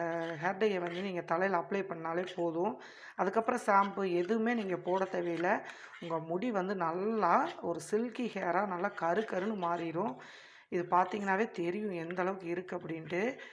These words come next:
இதை இப்ப வந்து நம்ம தலையில அப்ளை பண்ணி எடுக்கிறப்போ அந்த அளவுக்கு வந்து ஒரு ரிசல்ட் கிடைச்சிருக்குங்க. வீடியோவை ஸ்கிப் பண்ணாம பாருங்க. அது மட்டும் இல்லாம, இது வந்து ஒரு பொருள் வச்சு நம்ம இந்த செஞ்சதுனால, இங்க பார்த்தீங்கன்னாவே தெரியும் கையில எந்த அளவுக்கு பிடிக்குது அப்படின்ட்டு.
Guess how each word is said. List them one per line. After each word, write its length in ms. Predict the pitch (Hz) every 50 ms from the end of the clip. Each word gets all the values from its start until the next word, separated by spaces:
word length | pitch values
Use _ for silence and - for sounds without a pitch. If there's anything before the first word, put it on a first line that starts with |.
| - - - - _
இதை 160 | - 170 175 175
இப்ப 160 | 175 175 170
வந்து 220 | 165 165 180 202 226
நம்ம 220 | 220 208 185 175
தலையில 420 | 165 - 170 165 175 196 220 214
அப்ளை 280 | 190 170 - - 208 208
பண்ணி 220 | 208 - - 175 170 165
எடுக்கிறப்போ 640 | 160 175 185 - 190 180 175 - 190 190 190 180 170
அந்த 340 | 160 160 175 190 214 214 214
அளவுக்கு 300 | 190 190 202 214 202 185
வந்து 220 | 180 180 185 185
ஒரு 120 | 180 156
ரிசல்ட் 360 | 156 156 151 - 208 196 180 196
கிடைச்சிருக்குங்க. 720 | 180 175 160 160 170 160 - - - 151 160 156 160 170 214 269 269 - - - - - - - -
வீடியோவை 540 | - - 214 254 285 285 285 247 196 180 196
ஸ்கிப் 380 | - - - 185 175 - - -
பண்ணாம 340 | 208 190 180 175 180 190 190 190 -
பாருங்க. 360 | 180 175 175 165 165 160 170 202 226
அது 240 | 233 - - 160 160
மட்டும் 340 | 160 165 160 156 156 240 247
இல்லாம, 300 | 240 220 196 185 180 175 175 185 214 247 240 - - - - - - - - -
இது 140 | - 170 165
வந்து 360 | 160 165 196 220 247 214 175
ஒரு 180 | 175 202 202 226 -
பொருள் 320 | - - 226 226 247 254
வச்சு 260 | 240 208 196 - 233
நம்ம 160 | 214 208 196 180
இந்த 160 | 175 170 160
செஞ்சதுனால, 840 | 156 - 180 170 185 180 220 202 196 180 175 170 165 165 185 196 202
இங்க 160 | 196 170 156 156
பார்த்தீங்கன்னாவே 640 | 160 165 175 170 - 214 196 185 175 175 196 202
தெரியும் 380 | - - 170 170 175 196 190 185
கையில 340 | - - 160 170 185 202 180
எந்த 240 | 165 160 170 165 175
அளவுக்கு 240 | 175 180 175 -
பிடிக்குது 360 | - 151 160 156 156 170 156 156
அப்படின்ட்டு. 460 | 151 156 160 165 160 156 151 160